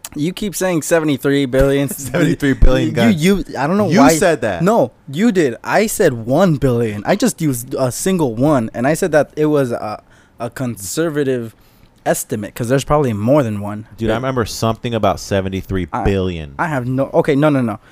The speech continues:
Speaker 1: What I said was that, um, their first Borderlands game won the, um, got in the Guinness, Guinness Book of World Records. I was gonna say Guinness World of Book <laughs> Records.
Speaker 2: <laughs>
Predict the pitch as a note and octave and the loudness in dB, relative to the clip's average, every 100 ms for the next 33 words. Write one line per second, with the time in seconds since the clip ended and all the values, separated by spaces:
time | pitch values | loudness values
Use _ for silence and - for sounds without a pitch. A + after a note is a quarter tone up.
0 | - - _ - B2 B2 - F#3 D3+ C3 | -20 -20 _ -2 2 2 0 0 0 0
1 | B2+ B2 A2+ A2 G#2+ - - - - - | 0 0 0 -4 -6 -12 -20 -20 -20 -20
2 | _ A2+ A2+ G#2+ A2+ B2 - - C#3+ F3 | _ -8 -6 -6 -4 -4 -4 -2 -2 -2
3 | - F3+ F3 F3 E3+ F3 F#3+ F3+ C3+ B2+ | -4 -4 -2 -2 -2 -2 -2 -4 -6 -2
4 | C#3 C#3+ B2+ A2+ A2 A2 G#2 - G#3+ - | -2 0 0 0 -2 -6 -8 -12 -20 -6
5 | C#3+ C#3 C#3 A#2 - - C#3+ C3 C3+ - | -2 0 0 -4 -6 -2 -2 -2 -6 -16
6 | - _ _ _ - - - - - _ | -20 _ _ _ -20 -20 -20 -20 -20 _
7 | - E3 E3 B2+ D#3 D#3 C3 C#3 B2 C3 | -2 0 0 2 0 0 0 0 2 0
8 | A#2 A2 A#2+ F3+ G3+ F#3+ D3 B2+ D3 E3 | 0 -4 -4 -2 -2 -2 -4 -2 0 0
9 | D#3 - - C3+ C#3+ C3+ A#2 C3+ - C3+ | -2 -6 -8 -2 0 0 -2 -4 -2 -2
10 | - - - - - C3 B2+ C#3+ C3+ | -2 -2 -6 -6 -6 -4 -4 -4 -4